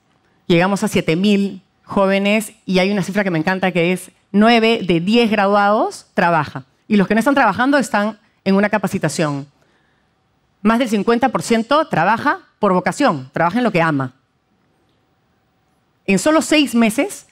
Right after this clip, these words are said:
tenemos un aumento de treinta por ciento de resiliencia, autoeficacia, autoestima, bienestar. En fin. Y puedo seguir. Algo que empezó como intuición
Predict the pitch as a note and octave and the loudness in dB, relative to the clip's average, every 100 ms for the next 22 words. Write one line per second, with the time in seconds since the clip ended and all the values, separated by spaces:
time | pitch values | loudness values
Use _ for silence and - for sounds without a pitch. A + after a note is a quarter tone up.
0 | _ F3 G3 A3 C4 A#3 A#3 A#3 A#3 F#3 | _ -2 0 0 2 2 2 2 0 0
1 | A3+ A#3+ B3 E3 - G3+ G3 B3 - _ | 0 0 0 -4 -2 0 0 -2 -2 _
2 | _ _ _ _ _ F3+ F3 F3 F3+ F#3 | _ _ _ _ _ -2 0 0 0 0
3 | A3 A#3 A3 F#3+ D3+ G3 G3 - G3+ E3 | 0 0 -2 -2 -2 -2 -2 0 0 0
4 | D#3 C#3+ - G#3+ F#3+ F3+ E3+ _ D#3+ C#3+ | -2 -4 0 2 2 0 -6 _ -2 -2
5 | C#3 D#3 C3+ - _ _ _ _ _ _ | -2 -4 -4 -10 _ _ _ _ _ _
6 | _ D#3 C#3 D#3+ C3+ B2 _ _ _ _ | _ -10 -4 -2 -2 -8 _ _ _ _
7 | _ _ _ _ _ - F3+ G#3+ G#3+ E3+ | _ _ _ _ _ -6 -2 0 0 0
8 | D3+ C3+ - _ _ _ _ _ _ _ | -2 -2 -8 _ _ _ _ _ _ _
9 | _ _ _ _ - A3+ C4 B3 F#3+ - | _ _ _ _ -2 0 2 0 0 0
10 | C#4 C#4 A#3+ G3+ E3+ - B3 A#3+ G#3+ D#3+ | 0 2 2 0 -2 -2 2 2 2 -2